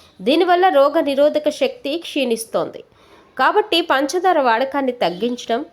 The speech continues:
లేదా పూర్తిగా మానేయడం మంచిది. షుగర్తో నష్టాలివే. షుగర్ ఎక్కువగా తీసుకోవడం వల్ల మహిళల్లో హార్మోనల్ ఇంబ్యాలెన్స్ కలుగుతుంది. దీనివల్ల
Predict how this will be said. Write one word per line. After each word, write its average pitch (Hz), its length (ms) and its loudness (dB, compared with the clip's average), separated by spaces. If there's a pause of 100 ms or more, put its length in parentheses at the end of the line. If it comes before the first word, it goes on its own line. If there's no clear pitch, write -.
(140)
లేదా 349 240 2
పూర్తిగా 320 600 0
మానేయడం 247 600 -2
మంచిది. 190 400 -8 (440)
షుగర్తో 330 680 0
నష్టాలివే. 196 760 -2 (340)
షుగర్ 302 360 0
ఎక్కువగా 330 440 0
తీసుకోవడం 285 680 -2
వల్ల 226 500 0
మహిళల్లో 262 680 -2 (240)
హార్మోనల్ 320 600 2 (100)
ఇంబ్యాలెన్స్ 294 680 0
కలుగుతుంది. 208 540 -4 (160)
దీనివల్ల 269 680 -2